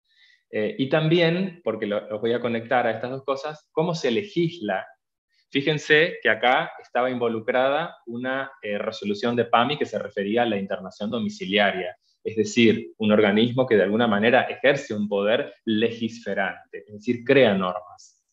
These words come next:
Entonces, quiero conectar estas dos cosas, cómo tenemos que ejercer la defensa y cómo tiene que el Estado crear normas. Debe hacerlo por, por toda la normativa que nosotros tenemos con base constitucional,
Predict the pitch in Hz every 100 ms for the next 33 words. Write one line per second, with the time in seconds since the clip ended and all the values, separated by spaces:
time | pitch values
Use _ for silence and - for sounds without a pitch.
0 | _ - - _ 117 120 135 127 104 -
1 | _ - 170 185 151 120 139 147 131 117
2 | 117 110 - - 185 165 135 143 151 131
3 | 120 117 135 131 113 113 143 151 151 151
4 | - 123 117 156 151 143 135 131 127 110
5 | 113 - 120 131 131 110 104 107 104 98
6 | 92 - _ _ _ _ _ _ - -
7 | - _ _ _ _ 185 220 196 - 190
8 | 127 117 160 202 - _ _ _ _ -
9 | 117 113 107 - _ 113 107 131 139 147
10 | 120 107 101 113 113 113 113 107 139 147
11 | 131 107 104 113 117 113 107 110 113 -
12 | 104 98 98 113 - - - 104 104 -
13 | 123 117 104